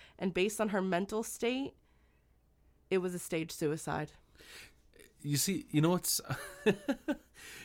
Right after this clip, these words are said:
Speaker 2: you know, I have a, I have such a problem with people think just because someone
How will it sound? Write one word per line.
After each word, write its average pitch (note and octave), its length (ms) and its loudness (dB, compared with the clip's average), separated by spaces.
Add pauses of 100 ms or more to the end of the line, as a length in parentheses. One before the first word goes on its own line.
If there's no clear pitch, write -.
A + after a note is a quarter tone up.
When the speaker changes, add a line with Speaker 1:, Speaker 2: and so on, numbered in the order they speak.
Speaker 2:
you D3 140 4
know, E3 80 4
I D3 140 6
have F3+ 220 2
a, B2+ 220 6 (760)
I D3 80 6
have E3 180 6
such - 320 2
a - 40 4
problem G#2 600 4
with G#2 380 0 (340)
people E3 420 0
think G#2+ 520 -2 (280)
just C#3 240 0
because C#3 280 -2
someone C3 380 0